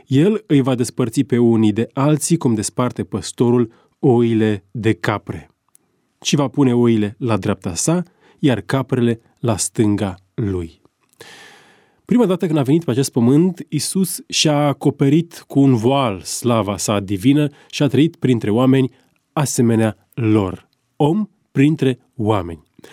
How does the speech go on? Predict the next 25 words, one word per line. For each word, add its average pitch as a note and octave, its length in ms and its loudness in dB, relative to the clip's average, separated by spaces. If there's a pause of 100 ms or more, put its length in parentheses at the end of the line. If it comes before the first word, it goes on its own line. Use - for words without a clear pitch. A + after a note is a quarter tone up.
(160)
Împărăția C3 440 0
pe A#2+ 100 -6
care G#2 220 -4
el B2 120 2
a G#2+ 80 2
întemeiat G#2 460 0
atunci C#3+ 640 -2
a - 60 -6
fost D#3 280 -2
o D3 60 2
împărăție C3+ 760 0
a B2+ 120 -2
harului A#2 500 0
său, G#2+ 460 -4 (460)
dar D3+ 380 -2 (340)
va D3 300 -2
reveni C3 720 0 (120)
în B2 160 -4
slava A2+ 420 -2
sa D3+ 340 -4 (340)
pentru C#3+ 680 0
a C3 160 0
inaugura A2 680 0 (200)
împărăția A2+ 540 -2
sa G2+ 300 -4